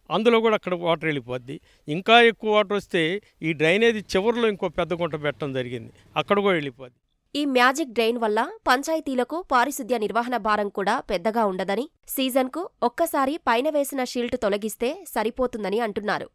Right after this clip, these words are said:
Speaker 2: కొన్నేళ్లు ఈ విధానం అమలు చేస్తే అడుగంటుతున్న భూగర్భ జలాల సమస్యకు పరిష్కారం దొరుకుతుంది. సోమవరం గ్రామస్తులైతే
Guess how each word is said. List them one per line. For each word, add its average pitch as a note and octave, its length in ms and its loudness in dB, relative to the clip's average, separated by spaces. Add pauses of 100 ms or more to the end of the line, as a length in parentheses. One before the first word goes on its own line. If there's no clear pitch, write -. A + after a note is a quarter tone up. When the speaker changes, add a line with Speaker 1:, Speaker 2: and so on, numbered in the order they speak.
Speaker 2:
కొన్నేళ్లు C4+ 560 4
ఈ B3 140 -2
విధానం A#3+ 440 -2
అమలు A3 240 0 (100)
చేస్తే B3+ 400 -4 (200)
అడుగంటుతున్న D4 600 0
భూగర్భ A3+ 420 -2
జలాల G#3 300 0
సమస్యకు G3+ 840 -4
పరిష్కారం A3+ 520 -2
దొరుకుతుంది. F3+ 480 -6 (140)
సోమవరం D4 600 4
గ్రామస్తులైతే A3+ 880 2